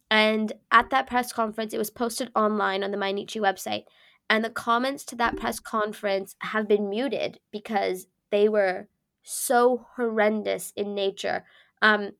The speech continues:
so you can't, there are no comments on the Mainichi version of that press conference anymore, but if you look at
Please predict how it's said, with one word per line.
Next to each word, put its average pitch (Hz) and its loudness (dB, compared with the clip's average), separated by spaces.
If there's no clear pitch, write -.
so 233 -6
you 254 -2
can't, 269 -4
there 240 4
are 240 10
no 254 2
comments 233 0
on 220 0
the 214 -2
Mainichi 208 -2
version 208 0
of 196 -4
that 185 2
press 202 -6
conference 226 -4
anymore, 240 -4
but 214 0
if 233 -2
you 240 -2
look 226 -2
at 214 -2